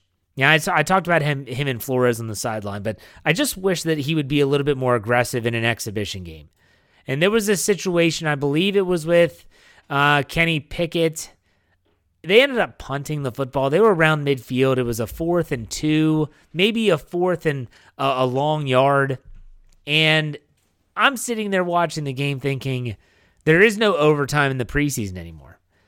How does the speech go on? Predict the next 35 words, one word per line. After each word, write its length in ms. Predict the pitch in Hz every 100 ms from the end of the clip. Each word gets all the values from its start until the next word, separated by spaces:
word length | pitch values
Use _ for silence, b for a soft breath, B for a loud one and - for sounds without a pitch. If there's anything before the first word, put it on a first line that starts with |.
| _ _ _
So 260 | - 185 185
you 180 | 180 196
might, 220 | 233 269
I, 300 | 180 165 196
I 20 |
wanna 220 | 277 359
see 200 | - 202
what 140 | 185 165
these 220 | 165 151
guys 240 | 160 156
can 160 | - 165
do. 320 | 185 320 160
I 100 | 135
don't 160 | 262 226
care 160 | 135
if 100 | 127
they're 140 | 117 110
third 380 | - 120 127 110
stringers. 360 | 120 131 151
I 100 | 123
don't 160 | 123 123
care 180 | 143 151
if 80 |
they're 120 | 170 156
backups. 540 | 185 220 - 143 - B B B
I 140 | 180
wanna 200 | 247 285
see 180 | 214 220
what 160 | 202 175
these 220 | 190 175
guys 240 | 185 175
can 160 | - 175
do 220 | 139 156
in 100 | 170
certain 640 | 160 - 131 135 147 156